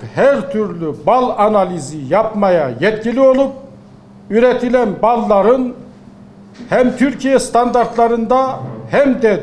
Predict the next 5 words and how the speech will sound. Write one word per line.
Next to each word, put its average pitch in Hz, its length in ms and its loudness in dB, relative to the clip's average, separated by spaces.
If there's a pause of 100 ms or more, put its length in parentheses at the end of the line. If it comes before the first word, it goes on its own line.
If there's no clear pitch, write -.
dünya 226 420 0
standartlarına 185 1300 0 (460)
uygun 247 420 0
olup 208 480 -2
olmadığını, 196 920 0